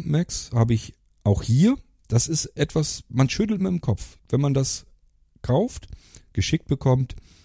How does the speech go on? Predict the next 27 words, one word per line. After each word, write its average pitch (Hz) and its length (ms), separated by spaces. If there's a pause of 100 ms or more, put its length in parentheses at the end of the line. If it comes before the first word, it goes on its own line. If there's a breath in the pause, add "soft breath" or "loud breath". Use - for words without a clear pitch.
(220 loud breath)
hat 110 120
es 110 120
dann 107 140
in 101 120
Hand, 113 160
sagt 104 240
man, 90 260
sagt 113 280
man 101 100
sich 98 140
jedes 123 260
Mal, 107 260
"Leute, 98 320
ihr 76 140
f-, - 180 (140)
zieht - 300
mich 151 100
über 151 160
den 131 60
Tisch. - 320 (180)
Das - 160
ist - 160
Verarsche, - 480
was 87 160
ihr 82 80
hier 87 100
tut." 85 220